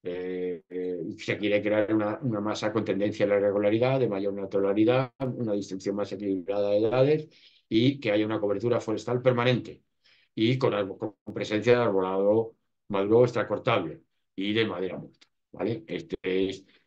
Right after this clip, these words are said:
el tipo. Mira, fijaros ahí, ¿eh? Eh, la repoblación es coetánea porque se repoblan todos el mismo día y esto se parece más a un ejército de árboles que a un bosque natural, ¿vale? Ahí esto está muy débil, ¿vale?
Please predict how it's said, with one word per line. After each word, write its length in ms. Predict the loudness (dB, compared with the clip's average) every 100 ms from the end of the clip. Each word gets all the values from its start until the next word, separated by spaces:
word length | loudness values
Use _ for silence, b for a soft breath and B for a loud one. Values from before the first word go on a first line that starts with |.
| _
el 200 | -2 -2
tipo. 300 | -2 -6 -10 _ _ _ -12
Mira, 260 | -10 -10
fijaros 460 | -10 -8 -4 -4 0
ahí, 360 | 4 4 2 -4 _ _ _ _ _ -6
¿eh? 260 | -2 -2
Eh, 180 | -2 -2
la 140 | 0 0
repoblación 460 | 0 2 0 0 -2
es 100 | 0
coetánea 500 | 2 4 4 4 4
porque 200 | 0 -2
se 120 | -6
repoblan 400 | -4 0 0 2
todos 300 | 0 0 -2
el 100 | -4
mismo 260 | -2 0
día 380 | 6 6 6 2 -8
y 180 | -4 -2
esto 220 | -2 -2
se 100 | -2
parece 240 | 0 0 0
más 200 | -4 -4
a 40 |
un 100 | -6
ejército 440 | -4 -6 -4 0 2
de 100 | 4
árboles 420 | 4 4 4 -2 b b _
que 80 | -6
a 20 |
un 40 | -4
bosque 200 | -2 -2
natural, 520 | -4 0 2 2 -2 _ _ _ _ _ _ -6
¿vale? 440 | 0 2 2 -2
Ahí 200 | -2 -2
esto 140 | -2
está 340 | -4 -2 -2 0
muy 180 | 2 4
débil, 500 | 6 6 4 0 -10 _ -10
¿vale? 280 | -6 -6